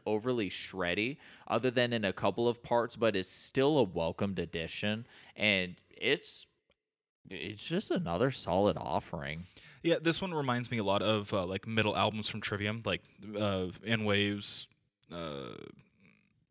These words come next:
Speaker 2: uh, Vengeance Falls, and, uh, Silence in the Snow.
Speaker 1: Mm-hmm.
Speaker 2: Um, it, it's kinda like them slowed down. Like, it, it's syncopated chug riffs and groove riffs.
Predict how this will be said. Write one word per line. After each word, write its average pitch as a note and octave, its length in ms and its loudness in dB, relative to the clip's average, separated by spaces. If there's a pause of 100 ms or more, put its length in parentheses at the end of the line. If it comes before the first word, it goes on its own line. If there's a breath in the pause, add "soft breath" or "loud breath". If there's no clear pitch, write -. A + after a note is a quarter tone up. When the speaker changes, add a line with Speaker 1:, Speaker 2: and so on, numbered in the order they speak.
(400)
Speaker 2:
uh, A#2 160 6
Vengeance G#2 360 0
Falls, G2+ 360 2
and, F#2+ 220 -4
uh, E2 280 -2 (800 soft breath)
Silence A2 320 0
in F#2 60 -10
the A2 60 -8
Snow. D#2 240 -6
Speaker 1:
Mm-hmm. G#2 320 -8 (420 loud breath)
Speaker 2:
Um, G2 280 -6
it, B2+ 160 6
it's A#2+ 340 0 (260)
kinda A#2+ 200 0
like G#2 220 0
them G#2+ 160 2
slowed G#2 340 -2
down. F#2 200 -4
Like, G#2 180 0
it, A#2+ 140 4
it's B2 180 2
syncopated C#3+ 540 4
chug A2 260 2
riffs A2 260 4
and G#2 120 -4
groove G#2 280 4
riffs. G#2 420 2